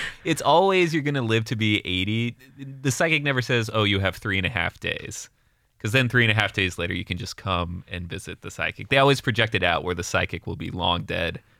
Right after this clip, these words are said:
Speaker 2: before you can confront him
Speaker 1: Yeah.
Speaker 2: or her.
Speaker 1: Or they just, like, murder you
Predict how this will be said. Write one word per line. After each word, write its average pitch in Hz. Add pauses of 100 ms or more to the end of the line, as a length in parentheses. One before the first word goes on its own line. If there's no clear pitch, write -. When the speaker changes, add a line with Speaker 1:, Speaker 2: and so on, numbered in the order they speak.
(160)
Speaker 2:
before 87
you 76
can 87
confront 85 (480)
him 120
Speaker 1:
Yeah. -
Speaker 2:
or 120
her. 92 (380)
Speaker 1:
Or 185
they 214
just, 170
like, 135
murder 117
you 151